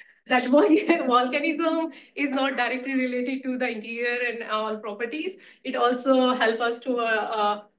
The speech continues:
uh, understand the astrobiology and help us for the Mars, uh, human exploration, because the lava tubes is the one of the natural, uh, place where you can find the present and past, uh,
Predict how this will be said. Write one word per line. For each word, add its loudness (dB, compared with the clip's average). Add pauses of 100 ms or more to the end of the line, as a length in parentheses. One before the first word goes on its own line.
(120)
uh, 0 (220)
understand 4
the 0
astrobiology -2
and 2
help -6
us -6
for -2
the 0
Mars, 2 (160)
uh, 0
human 0
exploration, -4 (320)
because 0 (180)
the 2
lava 0
tubes -2
is -4
the -2
one 0
of -4
the -4
natural, 0 (280)
uh, 2
place -2
where -2
you -8
can -2
find 0
the -10
present -2
and -8
past, -2
uh, -8